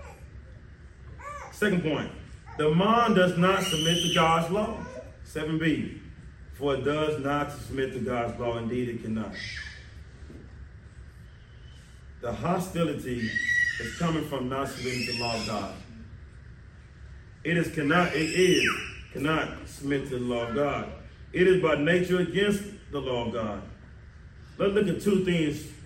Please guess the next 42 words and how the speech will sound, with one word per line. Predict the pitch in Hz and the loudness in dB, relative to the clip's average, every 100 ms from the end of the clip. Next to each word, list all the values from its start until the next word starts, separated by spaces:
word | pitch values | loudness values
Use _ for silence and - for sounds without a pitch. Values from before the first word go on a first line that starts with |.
| - - | -16 -6
here, | 160 151 131 | 0 0 0
and | 139 139 | -2 -4
we | |
see | 135 156 131 123 - - - | -2 0 0 -4 -8 -14 -10
in | 135 | -8
the | 127 | -6
second | 147 123 120 | -4 -4 -6
point. | 117 110 101 - - - - - | -6 -6 -8 -12 -16 -16 -18 -8
The | 156 165 | -2 2
first | 240 240 | 6 6
thing | 202 | 6
I | 180 | 4
wanna | 170 | 4
talk | 170 | 2
about | 147 143 143 | 2 2 2
is, | 143 - - - - | 0 -2 -12 -16 -8
what | 160 220 | 2 4
is | 143 | 4
God's | 131 113 - | 2 -2 -4
law? | 110 98 - - - - - - - - - - - | -6 -8 -10 -16 -18 -20 -18 -18 -18 -18 -12 -12 -10
And | 202 - - - - 175 | -8 -8 -10 -12 -2 0
the | |
second | 180 269 220 | 2 2 4
thing | 214 | 4
I | 190 | 6
wanna | 175 | 4
discuss | 156 - 165 151 151 | 2 0 0 2 -2
is, | 147 - - - - | -2 -4 -10 -16 -6
why | 156 196 | 0 2
can't | 226 208 175 | 4 4 6
mankind | 170 160 170 165 156 | 4 2 2 0 0
submit | 143 143 143 | -2 -2 -2
to | |
God's | 110 113 107 - | -6 -6 -6 -10
law? | 98 - - - - - - 403 415 - 539 554 - - - - - - 170 | -12 -12 -16 -16 -18 -18 -18 -18 -18 -16 -16 -16 -16 -18 -18 -18 -18 -12 -2
So | 214 | 0
look | 214 | 2
at | |
the | 190 | 0
first | 180 160 - | 2 0 0
thing | 123 | -4
here. | 113 101 85 | -4 -6 -8